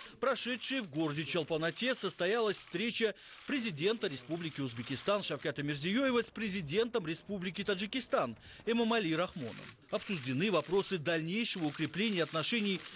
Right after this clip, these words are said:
добрососедства, стратегического партнерства и союзничества в контексте реализации договоренностей на высшем уровне. Особое внимание уделено продвижению совместных проектов кооперации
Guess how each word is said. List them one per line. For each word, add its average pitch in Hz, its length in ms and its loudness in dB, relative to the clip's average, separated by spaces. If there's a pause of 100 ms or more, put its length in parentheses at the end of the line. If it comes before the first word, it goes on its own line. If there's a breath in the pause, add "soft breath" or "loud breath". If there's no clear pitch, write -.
(140 loud breath)
добрососедства, 226 840 2
стратегического 160 720 -2
партнерства 180 600 0
и 190 60 4
союзничества 151 960 0 (300 loud breath)
в - 60 -12
контексте 247 680 2
реализации 151 560 0
договоренностей 160 840 2
на 247 140 4
высшем 196 420 0
уровне. 107 280 -4 (540 loud breath)
Особое 180 360 2
внимание 160 400 2
уделено 151 400 2
продвижению 170 640 2
совместных 180 560 2
проектов 180 400 0
кооперации 214 840 2